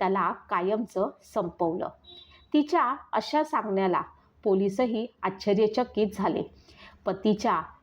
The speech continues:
सतत संशय घेण्यामुळे महिन्यात झालेल्या संसाराचा डाव तिनं मोडून टाकला होता.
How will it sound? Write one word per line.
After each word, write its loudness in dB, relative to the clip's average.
सतत -2
संशय -2
घेण्यामुळे 2
महिन्यात 2
झालेल्या 2
संसाराचा 0
डाव 0
तिनं -2
मोडून 2
टाकला -2
होता. -6